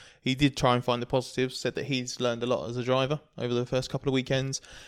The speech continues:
and the teams are building up a big bank of data now to,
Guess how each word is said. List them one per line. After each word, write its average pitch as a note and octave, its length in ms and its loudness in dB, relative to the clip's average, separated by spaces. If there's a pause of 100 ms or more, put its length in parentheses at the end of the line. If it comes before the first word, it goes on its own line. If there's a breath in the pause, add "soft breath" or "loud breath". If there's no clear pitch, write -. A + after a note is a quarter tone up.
(200 loud breath)
and B2 140 2
the A#2+ 40 0
teams C3+ 280 4
are B2+ 160 10
building B2 360 10
up A#2+ 200 0
a B2 40 0
big B2 360 2
bank A#2 240 0
of A#2+ 80 -10
data A#2+ 320 2
now A2+ 220 -2
to, A#2 340 -4